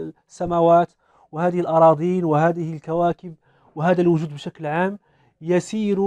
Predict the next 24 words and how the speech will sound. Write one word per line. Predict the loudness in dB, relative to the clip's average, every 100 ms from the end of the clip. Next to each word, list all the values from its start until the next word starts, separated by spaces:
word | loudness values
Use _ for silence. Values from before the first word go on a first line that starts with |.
| -2
بشكل | -6 -8 -8 -8 -12 -8 -6
منظم | -4 -2 0 2 0 -4 -6 -10 _ _ _ _ _ _ _ _ _ _ _ _ _ -10
وفق | -10 -6 -2
نظام | 0 2 4 4 2 4
لا | 4
خلل | 2 0 0 0 -2
فيه | -4 -10 -8 -8 -6
ولا | -2 0 0
خطأ | -2 -6 -8 -10 -4
ولا | 0 0
اضطراب، | -2 -6 -4 2 2 2 _ _ _ _
وهذا | 0 4 4
الأمر | 2 0 0
دليل | 2 4 4 4
على | 4
أنه | 0 -4 -6 -4 -2 0
نابع | 2 2 2 2 -2 -4 -8 _ _ _ -10
من | -6
علم | -4 -2 0 2 0 -4 _ _ _ _ -8
مسبق | -6 -4 -6 -8 -8 -20 _ _ _ _ _ _ _ _ _ _ _ _ _ _
شامل | -2 0 2 2 2 2
ودقيق، | 4 4 2 -2 -2 -2 -2
أي | -10 -8 -6
إنه | -6 -2 0 0 0 -2